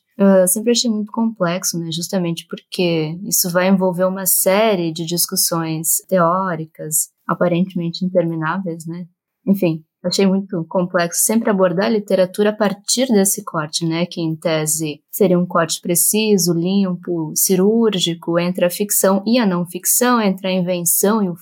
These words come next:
fato concreto, né, tanto no sentido biográfico, ah, do autor que se vale da própria vida, nos livros que escreve, como Knausgaard, que o, que o Charbel citou ali, né, e que realmente engana os leitores, uma,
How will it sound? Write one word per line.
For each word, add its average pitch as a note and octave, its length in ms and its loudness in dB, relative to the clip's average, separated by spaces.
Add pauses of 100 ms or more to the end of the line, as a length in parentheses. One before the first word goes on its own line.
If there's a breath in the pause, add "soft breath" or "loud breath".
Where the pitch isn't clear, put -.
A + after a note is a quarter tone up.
fato F#3+ 320 -2
concreto, F3 720 -2
né, D#3 200 -4 (440 soft breath)
tanto F3+ 280 0
no F3+ 100 2
sentido F3 420 -2
biográfico, D#3+ 1080 -2 (440)
ah, E3+ 220 2
do D#3+ 100 2
autor F#3 520 2
que G3+ 120 -6
se - 160 0
vale E3 240 2
da D#3+ 120 -2
própria E3+ 420 -2
vida, E3+ 420 0
nos D#3+ 220 -4
livros D#3 220 -4
que - 100 -8
escreve, E3+ 760 0
como D#3+ 260 -4
Knausgaard, E3 760 0
que D#3+ 100 -14
o, E3 220 -14 (180)
que F3 100 -6
o F3 40 -2
Charbel D#3+ 320 0
citou - 320 -4
ali, D#3 260 -2
né, E3+ 300 2 (640 soft breath)
e D#3+ 160 0
que F#3 140 0
realmente G3 520 2
engana F3 380 4
os F3+ 100 0
leitores, E3+ 580 0
uma, D#3 320 -4